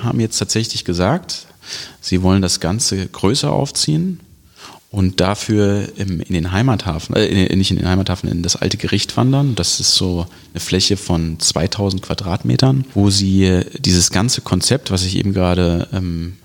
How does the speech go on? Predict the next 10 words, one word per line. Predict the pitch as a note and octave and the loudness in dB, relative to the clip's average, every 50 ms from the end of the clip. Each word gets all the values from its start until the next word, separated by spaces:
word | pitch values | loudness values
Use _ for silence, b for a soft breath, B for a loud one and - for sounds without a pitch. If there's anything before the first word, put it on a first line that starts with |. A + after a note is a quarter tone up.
| _ - | _ -4
dargelegt | - - F#2 G#2+ A#2 A2+ A2 - - | -2 -2 0 0 -2 -4 -4 -2 -2
habe, | G2+ G2 G2 G2+ F#2+ F#2+ F#2+ | 0 0 2 2 2 2 2
nochmal | F#2+ F2+ - F2 F2 E2+ E2 F2 - - | 0 -2 -2 0 0 0 0 -2 -4 -2
größer | - F#2 F2 - - | 0 0 2 2 0
aufbauen | G1+ G1+ - - - C#2+ D2+ D2+ D#2 | -2 -2 -4 -4 -4 -2 -2 0 2
wollen. | D2+ - - D2+ - - - | 2 0 0 -2 -4 -2 0
Zusammen | - G2 E2+ F#2+ G2 A2 A#2 A#2 | 0 0 2 2 2 2 2 2
mit | G#2+ G2 - | 2 0 0
der | G2 | -2
Fresenius | - - - F2+ F2 F2+ F2+ G2+ B2+ D3 E3+ F#3 - - - | -2 0 -2 -2 0 2 2 2 4 2 2 2 0 -4 -10